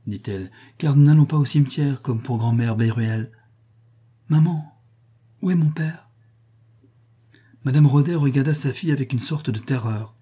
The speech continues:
Cette enfant allait-elle la condamner à rappeler les souvenirs d'un passé qu'elle aurait voulu anéantir ? Et cependant, avait-elle le droit de bannir à jamais de ce petit cœur l'image de son père ? Max l'avait bien oublié,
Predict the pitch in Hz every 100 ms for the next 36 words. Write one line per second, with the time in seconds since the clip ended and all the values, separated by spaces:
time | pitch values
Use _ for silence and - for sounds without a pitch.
0 | _ _ _ _ _ - - 110 123 107
1 | - 113 107 110 107 107 107 110 104 107
2 | 104 107 - 107 107 113 107 107 107 101
3 | 127 110 113 107 117 101 101 101 104 104
4 | 104 110 104 107 - 104 113 135 _ _
5 | _ _ _ _ _ 143 - 139 139 123
6 | 123 _ _ _ _ _ _ _ - 143
7 | 151 180 180 147 127 160 123 123 151 135
8 | 113 110 104 131 131 110 - 107 104 113
9 | 131 117 104 101 92 98 - 95 - 98
10 | 101 135 _ _ _ _ _ _ _ 110
11 | 110 - 113 110 110 123 120 120 117 104